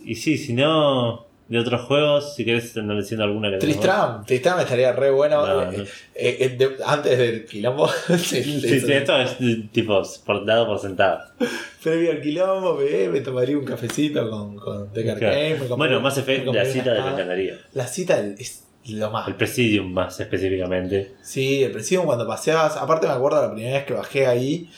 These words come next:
Speaker 2: y dije, "Uy, esto es un quilombo, no entiendo
Speaker 1: Mal.
Speaker 2: nada".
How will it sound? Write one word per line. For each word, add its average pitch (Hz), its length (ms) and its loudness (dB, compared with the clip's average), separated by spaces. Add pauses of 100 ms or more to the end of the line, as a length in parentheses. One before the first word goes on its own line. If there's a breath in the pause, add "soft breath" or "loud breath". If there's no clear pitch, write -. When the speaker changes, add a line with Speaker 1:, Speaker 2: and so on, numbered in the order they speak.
(320 loud breath)
Speaker 2:
y 107 160 -10
dije, 113 200 -8
"Uy, 151 240 -2
esto - 120 -10
es - 100 -10
un 151 100 -8
quilombo, 127 520 2
no 135 60 -2
entiendo 117 420 -2
Speaker 1:
Mal. 123 120 4
Speaker 2:
nada". 175 420 0